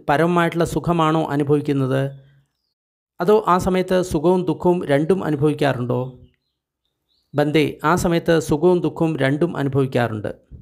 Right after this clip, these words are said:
ഉദായി, താങ്കൾ എന്താണ് കരുതുന്നത്? സുഖവും ദുഃഖവും കൂടിക്കലർന്ന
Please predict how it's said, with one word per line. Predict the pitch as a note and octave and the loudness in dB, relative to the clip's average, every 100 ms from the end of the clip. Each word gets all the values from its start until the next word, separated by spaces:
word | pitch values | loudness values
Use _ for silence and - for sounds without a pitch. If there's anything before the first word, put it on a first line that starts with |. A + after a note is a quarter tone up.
| - _ _ _ _ _ _ - | -20 _ _ _ _ _ _ 0
ഉദായി, | E3 F3 E3 C3+ - D#3 | 2 4 2 -2 -4 -2
താങ്കൾ | D#3+ F3+ | 0 0
എന്താണ് | E3 F3+ G3 F#3 F#3 | 0 0 0 0 0
കരുതുന്നത്? | D3+ C#3+ D3 C3+ C3 C#3 C#3+ - - - _ _ _ _ _ _ | 0 0 -2 0 0 -2 -4 -12 -20 -20 _ _ _ _ _ _
സുഖവും | - F3 F3 G#3 G#3+ A3 - | 2 2 6 4 2 -2 -6
ദുഃഖവും | C#3 E3 G3 G3 G3+ | -4 0 2 2 0
കൂടിക്കലർന്ന | G#3 - F#3 G3 G3 F3+ D#3+ E3 F3+ - | -2 2 4 4 2 2 0 0 -2 -6